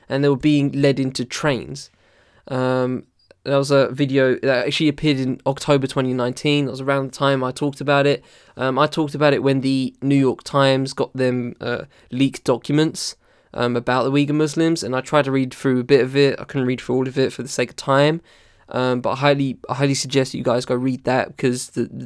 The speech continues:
that has so much detail in it. Um, but obviously recently it's become the, the, the topic, um, and the story itself has become, uh, a, a bit vi-, a bit more viral, um, as if, you know,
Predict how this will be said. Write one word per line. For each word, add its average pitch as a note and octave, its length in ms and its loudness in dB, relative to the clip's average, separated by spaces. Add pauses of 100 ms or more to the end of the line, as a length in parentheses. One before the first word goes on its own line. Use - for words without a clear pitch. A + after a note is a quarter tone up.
that G2+ 220 -2
has A#2+ 180 -4
so - 300 2
much C3+ 260 2
detail C#3 480 2
in D3 80 2
it. E3+ 160 2 (520)
Um, C3+ 200 2
but C3+ 140 4
obviously D#3 420 0
recently D3+ 640 2
it's D3+ 100 -4
become C#3 580 2
the, C3 300 0
the, C3 240 2
the C#3 160 -6
topic, C#3 640 -2 (580)
um, B2+ 240 2
and B2+ 80 0
the C3+ 60 0
story D3 400 4
itself C3+ 380 2
has C3 120 -4
become, C3 560 -2
uh, A#2+ 340 -4
a, - 20 -18 (360)
a B2+ 40 -6
bit C3+ 180 2
vi-, C3+ 260 -2
a C#3 60 -8
bit B2+ 140 -2
more B2+ 200 0
viral, C3 640 0 (380)
um, B2 320 0
as C#3 160 -4
if, C#3 240 -2
you C3+ 80 2
know, A#2+ 220 0